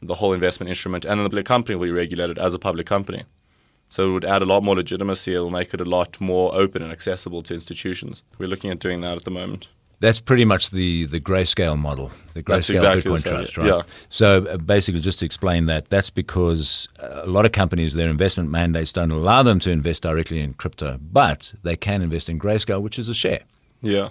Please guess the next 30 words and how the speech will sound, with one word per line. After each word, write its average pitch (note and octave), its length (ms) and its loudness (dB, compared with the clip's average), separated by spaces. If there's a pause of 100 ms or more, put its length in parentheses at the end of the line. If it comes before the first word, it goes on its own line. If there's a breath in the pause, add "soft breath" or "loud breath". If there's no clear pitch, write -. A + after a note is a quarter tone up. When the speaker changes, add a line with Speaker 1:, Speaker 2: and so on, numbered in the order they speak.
(180 loud breath)
Speaker 1:
So - 140 0
in A2+ 40 8
Speaker 2:
It's A2 100 2
an B2 80 6
Speaker 1:
South B2 80 8
Speaker 2:
equity. A#2+ 240 4
Speaker 1:
Africa, G#2 140 4
no A2+ 680 6
institution F#2+ 840 -4
can F#2 200 0
invest F2+ 340 -2
in F#2 60 -8
crypto A2 300 -6
because F#2+ 220 -6
it's E2+ 140 -8
a F#2 80 -8
completely G2 460 -4
unregulated F2 600 -4
product. F2+ 420 -6 (180)
It - 60 -20
would F2 100 -8
be F#2+ 120 0
like F2+ 180 -2
investing E2+ 480 -8
in, F2 120 -12
like, - 340 -12
art - 500 -8 (260)
or - 80 -16
sneakers. - 540 -10 (480)
Speaker 2:
Right. D2+ 240 0